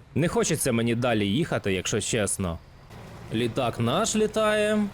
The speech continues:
Дивно, що у них льотки взагалі нема. Ага. Та й де він є?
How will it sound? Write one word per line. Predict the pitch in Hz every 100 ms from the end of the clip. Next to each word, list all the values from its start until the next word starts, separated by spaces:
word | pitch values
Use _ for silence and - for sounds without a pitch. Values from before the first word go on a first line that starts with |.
| - - - - - - - 135
Дивно, | 202 131
що | - 120
у |
них | 120 117
льотки | 160 - 120
взагалі | 101 113 107 104
нема. | 101 95 95 92 - - - - - - - - - - - -
Ага. | 127 170 185 104 71 - - - - - - - - - - - - - - - - - - - - - - - - - - - - - - - - - - - - - - - - - -
Та |
й | 110
де | 92 104
він | 143 160
є? | 165 170